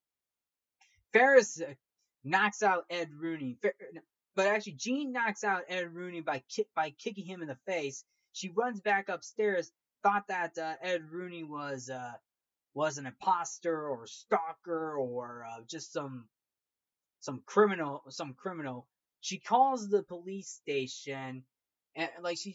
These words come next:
tries to tell the police station that they, that she sees this man in the house. She doesn't wanna get violated.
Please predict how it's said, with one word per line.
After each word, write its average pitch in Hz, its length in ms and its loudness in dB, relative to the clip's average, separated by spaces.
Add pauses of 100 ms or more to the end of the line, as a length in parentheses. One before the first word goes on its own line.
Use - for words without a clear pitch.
(120)
tries 220 300 2
to 208 80 -6
tell 190 280 -4
the 180 80 -2
police 160 320 -8
station 156 380 -6
that 143 180 -8
they, 165 160 2
that 160 200 -8
she 185 180 -12
sees 214 280 -10
this 185 180 -10
man 165 300 -4
in 160 40 -10
the 147 80 -8
house. 143 360 -4
She 147 100 -12
doesn't 185 260 2
wanna 190 140 -2
get 180 160 0
violated. 131 960 0